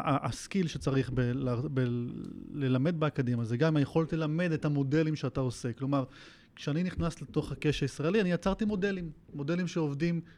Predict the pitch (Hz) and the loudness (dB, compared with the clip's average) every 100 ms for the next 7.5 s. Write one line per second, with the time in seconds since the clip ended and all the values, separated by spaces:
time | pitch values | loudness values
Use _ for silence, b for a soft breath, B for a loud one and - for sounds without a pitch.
0 | b b 139 180 143 135 - 135 170 156 | b b 0 2 4 2 2 0 2 0
1 | 151 151 160 208 185 156 131 135 147 135 | 0 2 4 4 4 2 2 0 0 0
2 | 127 120 117 110 113 B B B B B | 0 -2 -4 -6 -6 B B B B B
3 | 127 117 127 127 127 123 135 135 127 - | -6 -2 -2 0 -2 -2 -4 -2 -4 -4
4 | - - 170 180 175 170 170 151 147 170 | -10 -8 -4 -2 -2 -2 -2 -2 -2 -2
5 | 170 151 156 156 147 156 214 226 226 240 | -2 -2 -2 -2 -2 0 -2 -4 -2 -2
6 | 196 160 156 247 175 156 165 180 - 180 | -2 -4 -6 -4 -4 -4 -2 -4 -4 -4
7 | 185 190 190 226 | -2 0 2 2